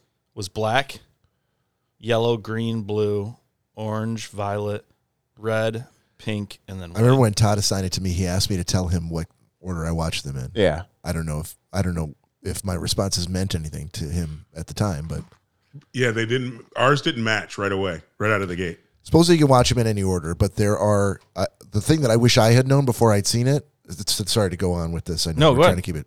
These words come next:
Speaker 2: short, but, uh, I didn't know that there are people online who've made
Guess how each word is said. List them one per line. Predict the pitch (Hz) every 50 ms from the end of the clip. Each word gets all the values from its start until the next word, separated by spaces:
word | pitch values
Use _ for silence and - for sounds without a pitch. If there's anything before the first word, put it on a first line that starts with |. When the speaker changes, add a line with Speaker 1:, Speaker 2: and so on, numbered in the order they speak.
| _
Speaker 2:
short, | - - 104 90 87 -
but, | - 78 73 _ _ _ _ _ _ _ _ _ -
uh, | 90 87 82 80 76 - - - -
I | 110 127
didn't | 139 143 123 104 95 78
know | 101 113 117 113 107 95 87
that | 82 92 85 85 - _ _ _ _ _ _ _ _ _ _ _ _ _ _ _ _ _ _
there | - 113 110 107 -
are | 85 98 95 92 92 - _ _ _ _ _ _ _ -
people | - 147 - 123 120
online | 110 104 101 107 113 110 107 104
who've | 92 95 104 87 78
made | 92 101 101 98 95 90